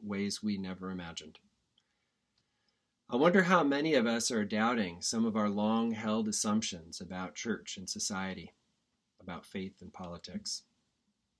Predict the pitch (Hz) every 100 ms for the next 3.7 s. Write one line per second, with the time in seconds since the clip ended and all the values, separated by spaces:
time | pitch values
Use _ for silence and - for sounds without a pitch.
0 | _ _ _ _ _ - - 113 120 131
1 | 135 127 113 120 123 117 101 95 - 110
2 | 98 95 110 110 104 101 107 107 110 101
3 | 101 95 120 117 - -